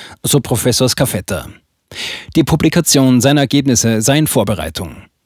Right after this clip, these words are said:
Professor Doktor Henrik Svensmark aus Dänemark präsentierte mit seinem Vortrag einen weiteren astronomischen Einflussfaktor, kosmische Strahlung. Das I P C C schätzt den Einfluss von kosmischer Strahlung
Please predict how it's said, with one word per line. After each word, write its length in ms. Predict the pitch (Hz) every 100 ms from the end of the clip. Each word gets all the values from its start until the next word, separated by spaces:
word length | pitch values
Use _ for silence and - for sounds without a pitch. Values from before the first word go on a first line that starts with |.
| _ _ _
Professor 480 | - 175 175 170 160
Doktor 260 | 113 - 113
Henrik 380 | 127 123 120
Svensmark 640 | - 123 135 - 151 160 -
aus 200 | 113 -
Dänemark 540 | 117 120 120 123 135 - - -
präsentierte 560 | - 170 170 185 170 127
mit 120 | 113
seinem 240 | 127 127
Vortrag 560 | 123 127 127 - 135 -
einen 280 | 151 151 135
weiteren 420 | 143 156 123 120
astronomischen 680 | - - 139 127 123 117 -
Einflussfaktor, 840 | 127 135 127 - 120 - 117 107 - - - _
kosmische 500 | - 127 - - 139
Strahlung. 600 | - 117 139 160 101 78 - _ _ _
Das 200 | - 110
I 120 | - 135
P 180 | 143
C 140 | 139 131
C 260 | - 160
schätzt 360 | 151 - 107 -
den 100 | 139
Einfluss 400 | 120 123 - 139
von 160 | 131 113
kosmischer 440 | 139 - 151 135
Strahlung 480 | - 127 135 135